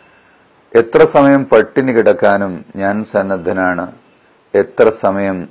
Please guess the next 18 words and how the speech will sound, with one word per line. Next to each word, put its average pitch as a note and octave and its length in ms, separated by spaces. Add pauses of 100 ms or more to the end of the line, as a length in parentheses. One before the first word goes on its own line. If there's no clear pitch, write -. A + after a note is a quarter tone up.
(120)
നിന്ന് G2 400
നിസ്കരിക്കാനും F#2+ 840
സന്നദ്ധനാണ്. F2 800 (1120)
അങ്ങനെയുള്ള C#3 680
ഒരു, A#2 220 (120)
ആ A2+ 220
ഒരു A2 260
സന്നദ്ധതയിൽ G#2+ 760
നിന്ന് G2 220
ആർജിച്ച F#2+ 640
മാനസികമായ G2 960
വലിയൊരു F#2 460 (140)
കരുത്ത് F2 400 (760)
ജീവിതത്തിലുടനീളം A#2+ 1080 (320)
ഇനി G2 140
അങ്ങോട്ട് G2 400
വരുന്ന G2 440
മാസങ്ങളിലും F#2+ 800